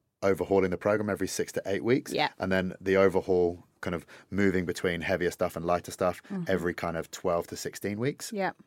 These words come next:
Speaker 1: Make sure you're eating enough th-, so that you've got enough energy to train. Make sure you've got enough protein so that your body can recover.
Speaker 2: Mm-hmm.
Speaker 1: Um, make sure you're getting enough sleep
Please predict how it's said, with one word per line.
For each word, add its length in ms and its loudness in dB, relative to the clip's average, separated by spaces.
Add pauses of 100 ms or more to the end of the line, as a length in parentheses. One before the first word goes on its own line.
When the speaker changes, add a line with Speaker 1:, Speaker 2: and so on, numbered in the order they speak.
(1300)
Speaker 1:
Make 240 2
sure 240 6
you're 160 6
eating 320 0
enough 420 -2 (140)
th-, 120 -12
so 120 -2
that 80 -2
you've 140 -4
got 180 -2
enough 260 -4
energy 320 -2
to 140 -10
train. 340 -2
Make 160 -4
sure 160 -2
you've 140 -4
got 160 -6
enough 240 -6
protein 420 0
so 160 0
that 140 -2
your 100 -6
body 220 0
can 160 -10
recover. 600 2
Speaker 2:
Mm-hmm. 500 -8
Speaker 1:
Um, 540 2
make 160 -6
sure 140 -2
you're 80 -4
getting 240 4
enough 180 -2
sleep 540 2